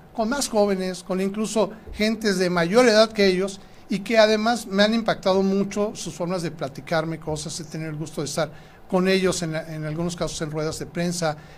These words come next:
en otros casos en reuniones, en otros casos he podido entrevistarlos directamente, y por eso los invité en esta ocasión a formar un panel, un panel de juventud política. Y les voy a decir por qué,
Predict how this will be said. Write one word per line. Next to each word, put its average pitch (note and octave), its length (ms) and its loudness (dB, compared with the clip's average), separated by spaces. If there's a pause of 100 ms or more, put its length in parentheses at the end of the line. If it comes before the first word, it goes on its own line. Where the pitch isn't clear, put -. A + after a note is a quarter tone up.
en E3 140 -4
otros E3 240 -8
casos D3+ 240 -2
en D3 140 -6
reuniones, E3 640 -2 (200)
en F#3 140 2
otros F#3+ 260 -6
casos - 240 -6
he E3 60 -6
podido E3 340 -2
entrevistarlos D#3 560 -6
directamente, E3+ 720 -4 (340)
y G#3+ 120 -4
por A3 240 -2
eso A#3 200 -4
los F#3 200 -4
invité D#3 320 -4
en F3+ 80 0
esta F3 180 -6
ocasión F3 440 -8 (360)
a D#3 140 -6
formar E3+ 420 -2
un F3+ 140 -4
panel, E3+ 420 0 (240)
un F#3 140 -4
panel F#3 480 0
de E3 160 -6
juventud D3+ 460 -6
política. D3+ 500 -8 (440)
Y A#3+ 100 0
les C4 140 0
voy D4+ 60 0
a D4+ 40 2
decir E4 140 0
por C#4+ 160 -4
qué, E4+ 180 -4